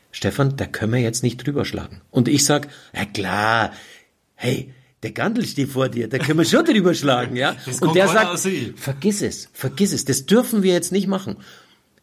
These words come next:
Speaker 1: British Open, Carnoustie, Sean van der Velde, sieben am letzten gespielt, Doppelbogey hätte er gebraucht, das nur eine Anekdote.
Speaker 2: Mhm.
Speaker 1: Da hätte er einen Caddy gebraucht, der sich auf den Golfball setzt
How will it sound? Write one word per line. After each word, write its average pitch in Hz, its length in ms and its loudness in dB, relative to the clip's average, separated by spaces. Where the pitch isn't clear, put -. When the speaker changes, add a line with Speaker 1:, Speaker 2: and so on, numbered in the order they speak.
Speaker 1:
British 113 360 -2
Open, 160 380 2
Carnoustie, 135 600 0
Sean 117 280 0
van 131 200 2
der 143 180 0
Velde, 135 380 2
sieben 156 400 2
am 131 140 2
letzten 143 400 0
gespielt, 135 420 -4
Doppelbogey 135 580 2
hätte 113 220 0
er 113 60 2
gebraucht, 113 560 -2
das 127 240 0
nur 123 160 4
eine 107 180 0
Anekdote. 113 680 -2
Speaker 2:
Mhm. - 40 -8
Speaker 1:
Da 127 140 4
hätte 135 240 0
er - 20 2
einen 104 80 0
Caddy 117 260 -2
gebraucht, 113 480 -2
der 113 80 -4
sich 104 300 -6
auf 226 280 2
den 185 200 4
Golfball 147 560 2
setzt - 580 0